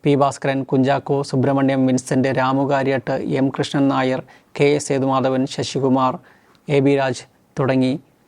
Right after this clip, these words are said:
ഒട്ടുമിക്ക മുൻനിര സംവിധായകരുടെയും ശ്രദ്ധേയ സിനിമകൾ ആയിരത്തി തൊള്ളായിരത്തി എഴുപതുകളിൽ പുറത്തിറങ്ങി. ആയിരത്തി തൊള്ളായിരത്തി അറുപതുകളിലെ മുൻനിര സംവിധായകർ ആയിരത്തി തൊള്ളായിരത്തി എഴുപതുകളിലും രംഗത്തുള്ളത് കൊണ്ട് തന്നെ പോയ പതിറ്റാണ്ടിൽ ശ്രദ്ധേയമായി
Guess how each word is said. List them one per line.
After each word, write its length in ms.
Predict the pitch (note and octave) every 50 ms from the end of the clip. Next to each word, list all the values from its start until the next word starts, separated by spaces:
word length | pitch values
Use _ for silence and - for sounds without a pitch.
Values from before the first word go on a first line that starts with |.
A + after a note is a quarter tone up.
| _ _ _ _ _ _ _ - D3
ഒട്ടുമിക്ക 380 | C3 - D#3 D3 C#3+ D3 - C#3 C#3 F3 - _ _ _ _ _ _ _ _ _ _ _ _ _ _ _ -
മുൻനിര 280 | D3+ D3 D3 D3 C#3 C3+ -
സംവിധായകരുടെയും 720 | D3 C#3 C#3 C#3 C#3 C#3 C#3 C#3 C#3 C3 C3 C3+ C3+ C3+ D3 D3+ -
ശ്രദ്ധേയ 340 | D3 C3+ B2+ C#3 C#3 C#3+ C#3+ B2+ - - - - -
സിനിമകൾ 380 | - C3 C3 C3 B2+ B2+ B2+ B2+ C#3 C#3 - -
ആയിരത്തി 240 | C#3 C3+ B2 - - -
തൊള്ളായിരത്തി 400 | C3+ C3 B2+ B2+ B2 B2+ C3+ - C#3+
എഴുപതുകളിൽ 560 | C3 C3 B2+ C3+ B2 B2+ B2+ B2 A#2+ B2 C3 E3+ F#3+ - -
പുറത്തിറങ്ങി. 460 | - C#3+ A#2+ - C3+ - A#2+ B2 D3 - A#3 - _ _ _ _ _ _ _ _ _ _ _ _ _ -
ആയിരത്തി 260 | G3+ D#3+ D3 D3 D3 C#3+
തൊള്ളായിരത്തി 360 | D#3+ D3+ D3+ D3+ D3 - D#3+ D3+
അറുപതുകളിലെ 520 | D3 D3+ D3+ D3+ D3+ D3+ D#3 D3+ D#3 D#3+ F#3+ G3
മുൻനിര 220 | D#3+ D3+ D3+ D3+ D3+ C#3 -
സംവിധായകർ 500 | D#3 D3 D3 D3 D3 D3 C#3+ C#3 C#3 C3+ G#3 - - F#3
ആയിരത്തി 220 | D3+ D3 C3 E3 D3 -
തൊള്ളായിരത്തി 340 | D3 C#3+ C#3+ C#3 C3+ - E3+ C#3+
എഴുപതുകളിലും 540 | C#3 C#3 C#3 D3 D3 D3+ D3 D3 D3 C#3+ D#3 F#3 F#3+ D3+
രംഗത്തുള്ളത് 540 | D3+ C#3+ C#3+ D3 C3+ - C#3+ C#3+ C#3+ C#3+ D3 D3
കൊണ്ട് 160 | C#3+ C#3 C#3 C#3
തന്നെ 220 | C3+ C3 B2+ B2+ D3 - - _ - _ _ _ _ _ _ _ -
പോയ 160 | D3+ D3 D#3+ D#3 D3
പതിറ്റാണ്ടിൽ 540 | D3 C#3 D3 C#3+ - D3+ D3 C#3+ C#3 C#3 D3+ F#3 B3 - - - -
ശ്രദ്ധേയമായി 800 | - E3 D3 C3 C#3+ C#3+ D3 D3+ D3 D3 D3 D3 C#3+ C#3+ C#3